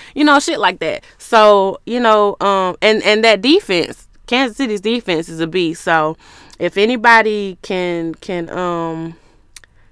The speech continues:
kinda slow New England down a little bit. I think Kansas City has what it takes to do it. And so, yeah, I'm calling Kansas City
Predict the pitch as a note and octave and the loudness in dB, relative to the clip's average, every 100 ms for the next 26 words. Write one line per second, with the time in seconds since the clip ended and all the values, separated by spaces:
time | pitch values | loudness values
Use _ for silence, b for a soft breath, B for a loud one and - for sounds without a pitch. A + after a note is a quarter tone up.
0 | _ - G3+ F3+ F#3 - G3+ G3+ G3 F#3 | _ 2 4 2 -4 0 4 4 4 -2
1 | F3 G3 F#3+ F#3+ G3 F#3 F3+ F3+ G3 G3+ | -4 -4 -4 -2 -4 -4 -2 2 4 4
2 | F#3+ F3+ F3 E3 D#3+ D#3+ C#3+ E3+ F3 E3+ | 0 -4 -4 -4 -4 -4 -4 -6 -8 -8
3 | - F3+ E3+ - G3+ F#3+ F#3 D#3+ E3 E3 | -6 -6 -6 -6 -6 -4 -4 -4 -4 -8
4 | E3 - D#3 - F#3+ - D#4+ E4 D4 C#4 | -8 -8 -10 -10 -18 -4 -2 0 -2 -4
5 | B B B B F#3+ G3+ G#3 F#3+ F#3+ F#3 | B B B B -10 -6 -2 0 0 0
6 | G#3 A#3+ G3 F#3 A#3 - A#3+ C4+ G#3+ - | -2 -2 0 -2 -4 0 2 2 -2 -8
7 | G#3 G3+ G3 G3+ A3 A3+ F#3+ | -6 -6 -8 -10 -6 -6 -6